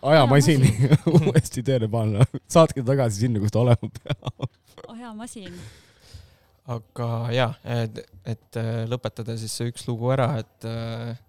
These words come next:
Speaker 3: äh, ülikooli füüsikat ma õppima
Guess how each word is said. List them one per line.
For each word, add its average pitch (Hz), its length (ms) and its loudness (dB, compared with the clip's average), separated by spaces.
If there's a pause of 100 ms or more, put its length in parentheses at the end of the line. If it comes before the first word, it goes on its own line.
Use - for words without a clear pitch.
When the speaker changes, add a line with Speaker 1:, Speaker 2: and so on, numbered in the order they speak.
(260)
Speaker 3:
äh, 117 220 -12 (1080)
ülikooli 123 360 -2
füüsikat 131 400 -6
ma 123 140 -6
õppima 113 320 -6